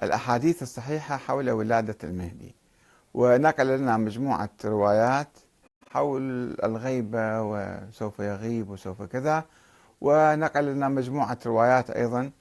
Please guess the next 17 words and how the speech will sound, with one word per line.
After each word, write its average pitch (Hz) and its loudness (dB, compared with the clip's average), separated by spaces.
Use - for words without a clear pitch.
من 131 -2
محمد 123 -2
بن 104 -4
عثمان 117 -4
العمري 120 -6
الذي 123 2
يدعي 131 4
أنه 131 0
نائب 123 2
الثاني 117 -2
للإمام 92 -6
المهدي 98 -6
الغائب، 104 -2
وخمسين 127 -2
سنة 120 -4
هذا 101 -6
استمر 107 -4